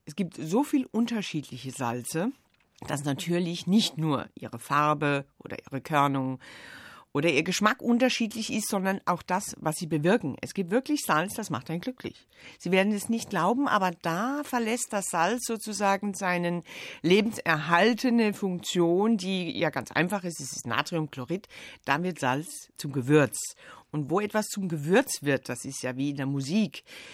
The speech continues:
wenn es gewürzt ist, macht es etwas mit einem. Und da verändert sich tatsächlich eine Speise. Sie sieht dann anders aus. Also wenn man zum Beispiel einfach sich vorstellt, man hat so ein Rindercarpaccio, ganz dünne Scheiben, nur vom Rinderfilet,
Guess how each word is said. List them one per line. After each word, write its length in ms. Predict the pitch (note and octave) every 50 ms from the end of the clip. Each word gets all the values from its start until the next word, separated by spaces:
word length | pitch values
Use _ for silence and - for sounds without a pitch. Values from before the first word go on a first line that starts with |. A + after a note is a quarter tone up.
| - - -
wenn 220 | - E3+ D#3+ E3
es 100 | D#3+ D#3 - - - - _ _
gewürzt 640 | - F3+ E3 D3 D3 G3+ B3+ E4+ - - - - - -
ist, 360 | - D#3+ C3+ - - - -
macht 400 | - C3 C#3 D3+ F#3 - - -
es 140 | - A2+ -
etwas 520 | - - B2 A2 - - - - - - -
mit 200 | A#2+ G#2+ - -
einem. 420 | - G2 - - G2+ E2 - - - _ _ _ _ - - - - - - - _ -
Und 220 | - E3 D3 -
da 280 | D3+ D#3 F#3 A3+ C4 C#4
verändert 640 | - - A#3+ G3 - E3 F#3 G3 G#3 A3 A3 -
sich 220 | - A3+ G#3+ G#3 -
tatsächlich 600 | - F#3+ E3+ D#3+ - E3 F3 - - F#3+ - -
eine 200 | - G3 G3 G3+
Speise. 500 | - - G3+ F3+ E3+ D#3+ D#3 C#3 B2 - C#3 - _ _ _ _ _ _ _
Sie 140 | - F3
sieht 200 | E3+ F3 G3 F3
dann 140 | F3+ D#3+ D3+
anders 400 | - C#3+ C#3+ C3 B2 A#2+ A#2 -
aus. 380 | - A2+ B2 D3 F3+ A3 A3+ -
Also 240 | - B2 B2 B2+ A2
wenn 120 | B2 B2
man 140 | B2+ B2 B2+
zum 160 | - C3 A#2+
Beispiel 320 | A#2+ A2 A#2 - - -
einfach 340 | F#2+ - C3 C3 - C3+ - - - - - - - - - - -
sich 240 | - - - D3 -
vorstellt, 400 | - D#3 E3 - - E3+ E3 E3
man 180 | D3 C3 B2+
hat 160 | B2+ C#3+ D3+
so 80 | - D3+
ein 160 | C3 C3 C3
Rindercarpaccio, 840 | B2+ A#2+ D#3 G3+ G#3+ G#3 F#3 - D#3+ D3 - - D#3+ E3 - - F#3
ganz 340 | D#3+ - D3+ E3+ G#3+ G#3 -
dünne 280 | - - G3 G#3 G#3 G3+
Scheiben, 540 | - - E3+ D3+ D#3 D#3 E3 E3+ F#3 G3 F3+
nur 200 | D#3+ E3 E3+ F3
vom 240 | - - D3+ D3+
Rinderfilet, 640 | C#3+ - D3 D#3 E3+ F#3 - - D#3+ D3+ D3+ D#3+ F3